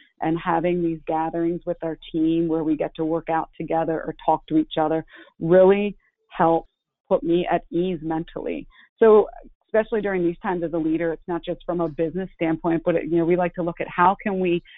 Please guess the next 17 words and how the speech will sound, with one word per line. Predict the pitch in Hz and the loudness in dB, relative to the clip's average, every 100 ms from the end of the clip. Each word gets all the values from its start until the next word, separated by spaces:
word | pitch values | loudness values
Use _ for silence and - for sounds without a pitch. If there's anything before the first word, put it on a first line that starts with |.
| - - | -20 -6
help | 190 165 170 - | 2 4 2 -2
our | - 170 - - | -4 -4 -6 -8
team | 160 165 170 175 - _ _ _ _ _ _ _ _ - | -4 -2 -2 -4 -10 _ _ _ _ _ _ _ _ -8
on | 165 | -6
a | 156 | -6
personal | - 185 175 160 151 | 0 0 2 -2 0
level | - 160 151 156 | -2 -2 0 -2
as | 151 | -2
well | 160 165 165 156 - | 0 2 2 0 -4
and | 165 | -6
just | 165 - | -6 -4
help | 160 156 | -4 -2
make | 156 156 | -6 -4
them | 160 160 160 - _ | -4 -2 -2 -6 _
better | 165 156 151 - | -2 -2 -4 -6
people | 151 151 196 208 - | -6 -2 -2 0 -2
and | 156 160 | -2 -2